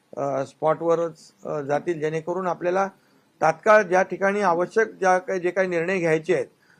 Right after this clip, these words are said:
ते निर्णय आपल्याला घेता येतील. आणि त्यामुळे मला वाटतं आज, अ, रेल्वे, अ, महापालिका, राज्य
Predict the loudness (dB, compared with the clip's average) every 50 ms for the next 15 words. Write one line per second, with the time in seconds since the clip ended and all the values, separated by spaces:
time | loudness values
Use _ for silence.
0 | _ _ _ -4 -2 -2 -2 -2 -2 0 0 0 0 0 0 0 0 0 -2 -6
1 | -2 0 2 2 2 2 0 -4 -8 -8 -8 -12 _ _ _ _ _ _ _ -12
2 | -10 -10 -8 -4 -2 0 0 0 2 2 4 4 2 2 2 2 2 4 2 2
3 | 0 -2 0 2 4 4 2 0 -6 _ _ _ _ _ _ _ _ _ _ 0
4 | 4 4 4 4 2 2 4 4 6 4 4 0 -4 -12 -20 -20 _ _ _ _
5 | _ _ _ _ _ _ _ _ _ _ _ -20 -20 _ _ -6 -4 -2 2 2
6 | 2 4 4 2 2 2 0 -2 -4 -8 -16 _ _ _ _ _ _ _ _ _
7 | _ -10 -6 -6 -6 -6 -6 -6 -6 -6 -6 -4 -4 -4 -4 -4 -4 -4 -4 -4
8 | -4 -6 -10 _ _ _ _ _ _ _ _ _ _ -10 -4 -4 -4 -4 -2 -2
9 | -2 -2